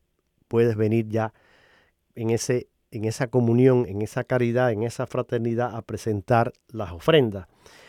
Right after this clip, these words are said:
El fruto de la comunión es la edificación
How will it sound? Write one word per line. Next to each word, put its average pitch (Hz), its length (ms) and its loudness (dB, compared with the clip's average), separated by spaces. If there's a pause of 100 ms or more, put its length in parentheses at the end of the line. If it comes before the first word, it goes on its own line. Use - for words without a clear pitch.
(340)
El 131 180 -2
fruto 208 520 4
de 147 100 6
la 139 100 4
comunión 160 680 4
es 165 180 0
la 143 300 4
edificación 135 1200 2